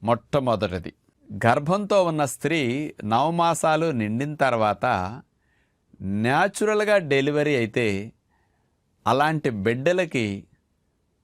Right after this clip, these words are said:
ప్రేగుల్లో ఉండే గుడ్ బ్యాక్టీరియాలు ఇవి లైఫ్ టైమ్ వాళ్ళు ఆరోగ్యంగా, హెల్దీగా ఉండేటట్టు చాలా చాలా బాగా సపోర్ట్ చేస్తున్నాయని ఒక విషయాన్ని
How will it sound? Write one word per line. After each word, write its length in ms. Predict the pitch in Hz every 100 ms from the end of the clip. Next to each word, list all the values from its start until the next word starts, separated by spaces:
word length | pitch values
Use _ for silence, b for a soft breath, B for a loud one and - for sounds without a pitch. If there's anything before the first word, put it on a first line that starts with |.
| _ -
ప్రేగుల్లో 600 | 135 175 196 196 180 170
ఉండే 260 | 156 160
గుడ్ 260 | 143 120 131
బ్యాక్టీరియాలు 880 | 156 147 - 143 131 131 117 120 - _ -
ఇవి 140 | 156
లైఫ్ 440 | 143 135 185 202 -
టైమ్ 420 | 180 180 196 131 98 _
వాళ్ళు 220 | 117 123 113
ఆరోగ్యంగా, 680 | 120 160 165 143 160 151
హెల్దీగా 500 | 139 120 143 151 165
ఉండేటట్టు 600 | 143 127 123 113 104 127 101 -
చాలా 480 | 101 104 131 175 196 -
చాలా 200 | 165 147
బాగా 580 | 123 117 110 113 98 95 _ _ _ _
సపోర్ట్ 640 | - - 127 147 196 185 160
చేస్తున్నాయని 720 | 139 - 131 123 117 135 156 - _ _ -
ఒక 180 | 107 120
విషయాన్ని 760 | 117 - 131 123 113 104 95